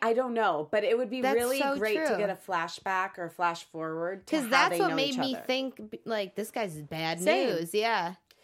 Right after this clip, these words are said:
Speaker 1: Yeah, so writers, if you're listening, please clarify that
Speaker 2: Mm-hmm.
Speaker 1: because it'd be helpful for us and it'd be very juicy.
Speaker 2: Yes, it'd be
Speaker 1: We
Speaker 2: great.
Speaker 1: love the juice. It's good for you.
Speaker 2: Woo.
Speaker 1: <laughs> So,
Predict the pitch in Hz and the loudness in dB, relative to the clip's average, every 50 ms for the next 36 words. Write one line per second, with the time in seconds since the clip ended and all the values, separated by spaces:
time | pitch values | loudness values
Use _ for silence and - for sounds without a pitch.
0 | _ _ _ - 247 285 285 233 - - 302 277 247 233 202 220 214 220 220 254 | _ _ _ -4 0 2 2 2 2 2 2 2 2 4 4 4 4 4 4 2
1 | 277 302 269 294 254 - 254 247 226 214 196 190 196 - 226 226 233 233 240 269 | 0 0 -2 -4 -6 -4 -2 -2 0 2 0 0 0 0 -2 -2 -2 -2 -2 -4
2 | 294 285 269 _ - - - 285 294 302 339 339 - - - 226 185 165 170 175 | -6 -8 -10 _ -14 -6 -2 0 0 2 0 0 -2 -4 -2 0 2 2 2 2
3 | - 190 170 165 165 165 165 160 165 196 262 269 247 240 220 254 214 202 196 202 | 0 0 2 2 2 2 4 4 4 4 2 0 -2 -2 -2 -2 -2 -2 -2 -4
4 | 190 196 202 196 190 190 180 180 - - 226 214 - - 196 180 175 170 175 - | -6 -4 -6 -4 -2 -2 -2 -2 -2 -4 -4 -4 -4 -2 0 0 0 0 -2 -4
5 | 196 170 170 170 160 175 175 165 165 147 147 - - 185 180 185 180 175 165 151 | -6 -4 -4 -4 -6 -6 -4 -4 -4 -6 -8 -8 -2 0 0 2 4 4 4 2
6 | 147 139 135 127 - - 104 73 65 - - - - 78 62 52 - - - 202 | 0 -2 -4 -6 -8 -10 -10 -8 -8 -8 -6 -6 -6 -6 -8 -10 -12 -10 -6 -6
7 | 175 156 156 - - - - 151 151 208 247 254 247 247 247 247 240 233 233 202 | -6 -6 -6 -10 -14 -14 -14 -10 -6 -2 -2 0 0 2 2 4 4 4 4 4
8 | 196 226 190 170 190 202 185 180 175 175 175 - - _ _ - - - - - | 2 0 0 2 2 2 2 2 2 0 -2 -6 -10 _ _ -4 -4 -4 -2 0
9 | - 370 392 - - 330 277 247 202 165 143 135 - - - 403 440 453 370 254 | -2 -2 0 0 0 0 2 2 2 2 2 0 -4 -6 -4 0 0 0 0 -2
10 | - _ _ _ _ _ - - - - - - - 359 339 - - - - - | -8 _ _ _ _ _ -18 -16 -16 -16 -14 -4 0 2 2 2 2 0 -6 -8
11 | _ _ - - - - - - - - - - - _ _ - - - 330 320 | _ _ -20 -20 -18 -18 -18 -18 -20 -20 -20 -20 -20 _ _ -8 -4 2 4 6
12 | 302 269 226 214 214 240 285 311 | 6 6 6 6 4 4 2 0